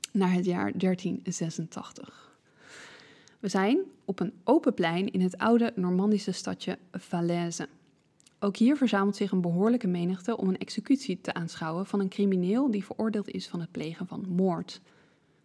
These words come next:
De crimineel in kwestie is in nieuwe mannenkleding gestoken.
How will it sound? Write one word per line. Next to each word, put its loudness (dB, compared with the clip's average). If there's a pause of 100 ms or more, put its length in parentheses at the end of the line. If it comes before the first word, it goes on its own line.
(380)
De -8
crimineel 4
in 0
kwestie -2 (100)
is -4
in 0
nieuwe 8
mannenkleding -2
gestoken. -6